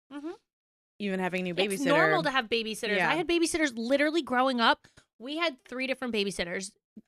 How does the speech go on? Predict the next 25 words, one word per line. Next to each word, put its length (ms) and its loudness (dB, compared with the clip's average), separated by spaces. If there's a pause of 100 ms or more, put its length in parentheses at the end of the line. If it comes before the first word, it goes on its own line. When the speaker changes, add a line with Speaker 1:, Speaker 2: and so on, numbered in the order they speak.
(160)
Speaker 1:
Jamie, 420 -2
Sonia, 400 -4
and 160 -4
somebody 360 -4
else. 200 -8
And, 140 -4
like, 180 2
they 140 4
were 120 2
on 200 4
my 100 2
street. 460 -4
They 100 -2
were 60 -2
from 160 -2
my 100 0
street. 420 -4 (280)
Speaker 2:
Yeah. 220 -4 (180)
Speaker 1:
But, 200 4
like, 240 2
oh, 100 2
and 120 0
Jen. 320 -2
And 260 -2
we 320 -2